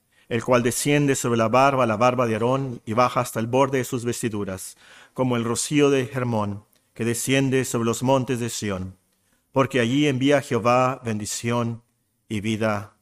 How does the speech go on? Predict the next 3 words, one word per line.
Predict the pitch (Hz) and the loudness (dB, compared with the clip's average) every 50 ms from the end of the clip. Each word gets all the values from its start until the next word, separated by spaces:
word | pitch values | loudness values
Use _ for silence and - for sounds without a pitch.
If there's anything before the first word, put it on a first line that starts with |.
| _ _ _ _ _ _ _ - | _ _ _ _ _ _ _ -8
eterna. | - 101 - - - 85 90 - - 92 92 - _ _ _ _ _ _ _ _ _ _ _ _ _ _ _ - - _ _ _ _ _ _ _ _ _ | -8 -8 -8 -6 -10 -10 -10 -12 -18 -20 -20 -20 _ _ _ _ _ _ _ _ _ _ _ _ _ _ _ -20 -20 _ _ _ _ _ _ _ _ _
Padre | - 147 147 147 | 2 2 4 4
Celestial, | 143 - 143 135 127 - - - 135 127 123 120 117 110 | 2 0 0 -2 -2 -2 -2 0 2 2 2 2 0 -2